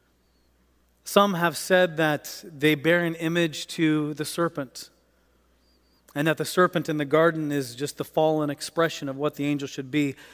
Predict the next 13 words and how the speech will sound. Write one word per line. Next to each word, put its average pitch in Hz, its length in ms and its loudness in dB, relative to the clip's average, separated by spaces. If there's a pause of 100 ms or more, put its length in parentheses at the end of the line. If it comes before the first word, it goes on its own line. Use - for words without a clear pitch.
(360)
That's 156 580 0
a 160 100 -2
misinterpretation 143 1300 -4 (260)
of 135 180 -6
the 135 60 -8
Hebrew 135 340 -2
word. 127 400 -4 (600)
Seraph, - 800 2 (400)
S 147 260 -4
E, 147 340 0 (1080)
snake, - 540 0 (160)
saraf. - 920 2 (2250)
These 214 580 4